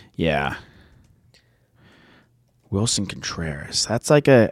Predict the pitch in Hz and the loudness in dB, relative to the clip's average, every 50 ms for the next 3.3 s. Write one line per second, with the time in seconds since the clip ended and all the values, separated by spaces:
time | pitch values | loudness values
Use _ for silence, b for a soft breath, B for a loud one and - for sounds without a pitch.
0 | - 127 127 139 143 143 143 139 135 123 127 139 156 165 180 185 170 139 131 147 | 0 0 2 4 4 6 6 4 4 2 2 2 2 4 4 2 0 0 4 6
1 | 180 196 185 170 160 - - - - - - - - 131 131 127 107 95 98 101 | 8 8 10 8 6 4 -2 -12 -14 -10 -6 -2 0 0 2 2 0 0 0 2
2 | 104 104 104 101 101 95 92 92 95 95 90 90 92 - - 98 90 90 95 - | 2 4 2 2 0 0 -2 -2 -2 -4 -4 -6 -8 -2 2 2 2 2 2 2
3 | - 117 110 113 117 - | 4 6 6 6 4 2